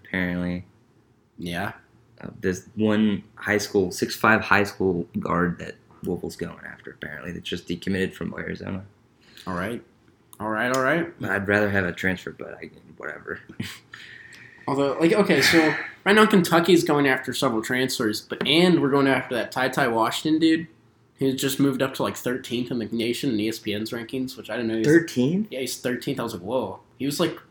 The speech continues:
Speaker 1: How? Come
Speaker 2: he was,
Speaker 1: on.
Speaker 2: like, in the
Speaker 1: <laughs>
Speaker 2: late twenties, I thought. But
Speaker 1: Is,
Speaker 2: I,
Speaker 1: do you think that's a little bit the Kentucky effect?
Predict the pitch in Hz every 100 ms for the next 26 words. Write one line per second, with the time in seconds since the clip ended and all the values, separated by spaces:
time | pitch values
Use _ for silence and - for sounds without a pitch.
0 | _ - - - _ _ _ - - 123
1 | 135 117 107 - - 101 208 226 180 110
2 | 175 165 135 143 156 - - 123 170 127
3 | 104 104 113 101 98 - 110 127 135 123
4 | 139 151 151 123 120 110 113 120 120 117
5 | 113 110 98 - 101 - 101 - 104 -